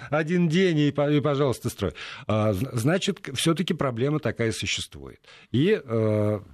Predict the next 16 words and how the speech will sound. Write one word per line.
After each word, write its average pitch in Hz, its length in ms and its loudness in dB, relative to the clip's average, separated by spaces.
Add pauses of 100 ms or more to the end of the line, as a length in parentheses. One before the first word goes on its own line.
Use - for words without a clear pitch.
(420)
и 113 100 -6
Путин 104 300 -2
ему 139 120 2
говорит: 123 380 -2
"Да, 101 320 -2
вот 95 200 -6
это 107 200 -6
все - 180 -8
вот 98 180 -4
бюрократические 101 800 -4
проволочки, 101 640 -2
это 80 180 -10
ужасно, 90 460 -6
все 90 180 -8
эти - 140 -8
согласования, 95 800 -4